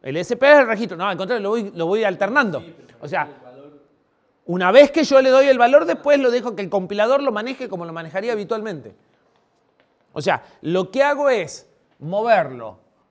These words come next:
Speaker 1: de esta franja a esta franja o a esta franja, de acuerdo a quién es el que está ejecutando. Y tengo los tres valores guardados en una variable, obviamente.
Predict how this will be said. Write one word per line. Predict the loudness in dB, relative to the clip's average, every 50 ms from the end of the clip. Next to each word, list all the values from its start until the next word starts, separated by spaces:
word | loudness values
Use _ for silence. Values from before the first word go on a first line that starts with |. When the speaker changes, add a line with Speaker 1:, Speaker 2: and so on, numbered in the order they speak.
| _ _ _ _
Speaker 1:
de | -18 -14 -12 -10 -8 -6 -6 -8
esta | -4 -4 -6 -4
franja | -4 -4 -6 -6 -6 -6 -6 -6 -6 -8 -8 -14 -8
a | -6 -6 -6 -6
esta | -8 -12 -14 -16 -14
franja | -10 -8 -8 -8 -8 -8 -4 -2 -2 -2 -2 -6 -10
o | -8 -4 -2
a | -2 0 -2
esta | -4 -6 -6 -8 -8
franja, | -4 -2 -4 -4 -4 -2 -2 -2 -2 -2
de | -6
acuerdo | -8 -8 -8 -8 -8
a | -10 -12
quién | -12 -14 -12 -12
es | -12
el | -12
que | -12
está | -12 -14
ejecutando. | -14 -14 -14 -14 -14 -16 -18 -20 -20 _ _ _ _ _ _ _ _ _ _ _ _ _ _ _ _ _ _ _ _
Y | -12 -10 -8
tengo | -4 -4 -4 -2 -2 -4 -2
los | -2 -6 -8 -8 -8
tres | -6 -4 -2 0 2
valores | 0 2 2 2 0 0 0 -2
guardados | -2 -4 -4 -4 -4 -4 -6 -8
en | -10 -12
una | -12 -12
variable, | -12 -10 -8 -8 -8 -8 -10 -12 -14
obviamente. | -14 -14 -16 -18 -20 _ _